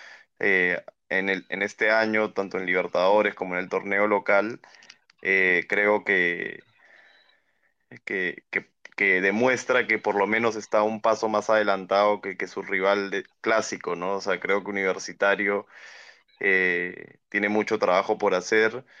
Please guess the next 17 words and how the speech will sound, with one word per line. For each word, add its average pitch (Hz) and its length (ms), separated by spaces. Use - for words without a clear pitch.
Veremos 101 420
si 110 80
es 101 100
que, 85 500
si - 180
es 92 100
que 85 200
lo 87 220
hace 101 220
de 95 180
la 92 100
mano 98 340
de 85 420
Gutiérrez 104 680
o 95 60
no, 110 340
pero, 90 960